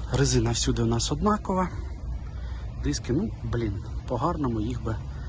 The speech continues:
пофарбувати. Диски було б непогано. Тут, тут є така притертість, тут є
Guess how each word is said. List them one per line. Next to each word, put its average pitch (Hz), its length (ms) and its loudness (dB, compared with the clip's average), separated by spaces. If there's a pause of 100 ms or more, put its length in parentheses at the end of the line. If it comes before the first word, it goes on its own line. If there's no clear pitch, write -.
(300)
пофарбувати. - 880 -4
Диски - 380 -2 (1500)
було 107 200 -2
б - 120 -6 (140)
непогано. 101 520 -4 (880)
Тут, - 140 -8
тут - 220 -8 (880)
є 117 80 -2
така 113 360 -6
притертість, - 840 -4 (720)
тут - 240 -6 (260)
є - 260 -4